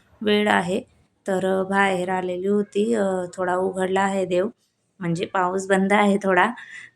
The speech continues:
तर, अ, वे-, मोकळं वातावरण वाटत होतं थोडं. तरीही दिवसभर काल तर पाऊस चालूच होता, तुम्हाला माहीतच आहे. अ, काही बंद नव्हतं, थोडंफार उघडलं तर ठीक, नाहीतर मग आहे तसा पाऊस दिवसभर चालूच होता.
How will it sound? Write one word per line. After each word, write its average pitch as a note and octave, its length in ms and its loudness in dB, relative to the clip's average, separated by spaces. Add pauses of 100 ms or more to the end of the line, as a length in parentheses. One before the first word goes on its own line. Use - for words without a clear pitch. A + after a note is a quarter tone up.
तर, F#3 220 0
अ, F3+ 560 -4 (640)
वे-, F#3+ 480 -2
मोकळं G3+ 340 0
वातावरण G3+ 440 0
वाटत A3 340 -2
होतं G#3 260 -8
थोडं. F3 200 -2 (380)
तरीही G3+ 360 0
दिवसभर F#3+ 520 -2
काल E3+ 340 -2
तर E3+ 100 -8
पाऊस F3+ 280 -6
चालूच F3+ 460 -6
होता, F3 200 -10
तुम्हाला F#3 340 -6
माहीतच F3+ 480 -10
आहे. F3 240 -4 (420)
अ, F3 120 -4
काही F#3+ 180 -2
बंद F#3 300 -2
नव्हतं, F#3 400 -4
थोडंफार F3+ 500 -2
उघडलं F3+ 460 -2
तर F#3+ 60 -4
ठीक, G3+ 260 -4 (140)
नाहीतर F#3 360 -8
मग F3+ 180 -10
आहे F3+ 420 -8
तसा F#3 200 -10
पाऊस F#3+ 400 -6 (400)
दिवसभर F#3+ 460 0
चालूच G3 440 -2
होता. F3+ 200 -6